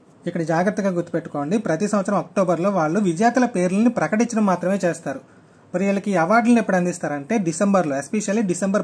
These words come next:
పదిన అందించడం జరుగుతుంది. So ఇక్కడ ప్రతి సంవత్సరం లాగే ఈ సంవత్సరం కూడా ఈ రెండు వేల ఇరవై రెండు సంవత్సరానికి సంబంధించిన అవార్డ్స్ని ఈ రోజు నుంచి, అంటే థర్డ్ అక్టోబర్ ట్వంటీ ట్వంటీ టూ నుంచి వాళ్ళు అనౌన్స్ చేయడం స్టార్ట్ చేశారు. అన్నిటికంటే ఫస్ట్ అనౌన్స్ చేసే నోబెల్ విన్నర్ ఎవరంటే వైద్య శాస్త్రంలో నోబెల్ బహుమతిని వాళ్ళు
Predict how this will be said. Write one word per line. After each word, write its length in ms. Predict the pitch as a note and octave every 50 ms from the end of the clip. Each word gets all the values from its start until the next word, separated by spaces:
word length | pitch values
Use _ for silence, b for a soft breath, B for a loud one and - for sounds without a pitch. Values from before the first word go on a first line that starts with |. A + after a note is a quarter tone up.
| - -
పదిన 220 | D#3+ D#3 G3 G#3+
అందించడం 460 | A3+ G3 E3+ F3 F3 E3+ E3+ F3+ E3+
జరుగుతుంది. 460 | D#3+ D#3 D3 D3 C#3 - C#3+ B2+ C3 - - - - - - b b b b b b _ _ -
So 60 | - C4
ఇక్కడ 180 | B3+ C4 B3
ప్రతి 340 | - - F#3+ F#3 F#3 B3+ C4
సంవత్సరం 380 | B3 B3+ B3 A3+ - A3+ G#3+ F#3+
లాగే 240 | F3 E3 E3+ G#3
ఈ 160 | G#3+ F#3 F#3 F3+
సంవత్సరం 360 | F#3+ G3+ F#3+ F3+ F3+ F3 D#3
కూడా 220 | D#3 D#3+ D#3 G3
ఈ 100 | A#3 A#3
రెండు 260 | F3+ E3 D#3+ F3+ G#3
వేల 180 | A3 A3+ A3 G#3
ఇరవై 180 | F#3+ F3+ F#3 F#3
రెండు 240 | F3+ F3+ F3 F3
సంవత్సరానికి 480 | E3+ F3 E3+ E3 D#3+ D#3+ D#3 D#3 D3+ D3
సంబంధించిన 420 | D#3+ D3+ D3+ D3 D3+ D3 - C#3+
అవార్డ్స్ని 520 | C#3+ D3 D3+ E3 E3+ D#3+ - - E3+ F#3+ F#3+ E3+ D#3 D#3 D#3 E3
ఈ 60 | F3+
రోజు 200 | F3+ F#3+ F3 E3+
నుంచి, 200 | D#3+ D3+ C#3 C#3+
అంటే 140 | C#3 D3+ G#3
థర్డ్ 340 | G#3 - F3+ F3+ G3+ G#3 G#3+
అక్టోబర్ 340 | - - - F#3 F3+ F#3+ F#3
ట్వంటీ 260 | F3 D#3+ D#3+ D#3 E3+
ట్వంటీ 260 | E3 D#3+ D#3 D#3 D#3
టూ 120 | D3+ D#3
నుంచి 200 | D3 D3 C#3+ -
వాళ్ళు 260 | G#3 F3 D3 D3 E3 G#3+
అనౌన్స్ 420 | A3+ E3+ D#3 F3 F#3+ F#3 - -
చేయడం 180 | D#3+ D#3+ F#3 G3
స్టార్ట్ 360 | - - E3+ D3+ D3+ D3 D3+
చేశారు. 300 | D3 C#3+ - C#3 C3 - - b b b b b b b b b b b b
అన్నిటికంటే 400 | F3 G3 A#3+ - A#3 A#3+ A#3 B3
ఫస్ట్ 340 | A#3+ - G3 G3 - - B3
అనౌన్స్ 320 | A#3 G#3+ G#3+ G#3+ G#3+ -
చేసే 180 | G3+ F#3+ - G3+
నోబెల్ 300 | F#3 F3 E3+ E3+ F3+ F3+
విన్నర్ 260 | F3 E3 E3+ E3 D3+
ఎవరంటే 380 | D3 D3 D3 C#3+ C3+ C#3 G3+ G#3+
వైద్య 380 | F3+ D3+ D3+ E3 E3+ F3 A3
శాస్త్రంలో 480 | G#3+ G#3 F#3+ F3+ F3+ - E3+ E3+ F3 F3+
నోబెల్ 300 | E3 D#3 D3+ D#3+ D#3+ D3
బహుమతిని 400 | D3 C3+ D3 D3 C#3 C#3+ D#3+ D3+
వాళ్ళు 220 | D3 C#3+ D3+ F#3